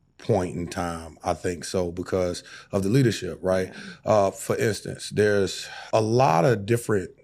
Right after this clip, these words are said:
Speaker 1: uh, when you come into a team and when Urban came in, there was a lot of different subgroups out
Speaker 2: Mm-hmm.
Speaker 1: there, right? Uh, there's the thugs over here and the nerds and the walk-ons and,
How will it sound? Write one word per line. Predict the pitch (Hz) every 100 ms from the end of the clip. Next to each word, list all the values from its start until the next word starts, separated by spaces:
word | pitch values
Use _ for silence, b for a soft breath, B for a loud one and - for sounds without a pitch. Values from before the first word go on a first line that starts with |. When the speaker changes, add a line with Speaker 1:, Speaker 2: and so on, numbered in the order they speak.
| -
Speaker 1:
uh, | 85
when | 92 101
you | 104
come | 107 127
into | 113 101 110
a | 95
team | - 107 95 90
and | 87
when | 87 87 82
Urban | 98 104 101 92
came | 90 98 92
in, | 95 90
there | 90
was | 87
a |
lot | 85 92 92 107
of | 107 90
different | 101 98 101 90 85 - b - - -
subgroups | 117 107 90 87 90 80 - - -
out | 90 87
Speaker 2:
Mm-hmm. | 175 170
Speaker 1:
there, | 196 233 - -
right? | 90 92 90 - -
Uh, | 95 87 85
there's | 90 87
the | 92
thugs | - 139 120 95 82 80
over | 90 87
here | 80 98
and | 87
the | 104
nerds | 160 175 110 85 73
and | 82
the | 120
walk-ons | 160 117 101 101 92 87 82 -
and, | - 95 92 90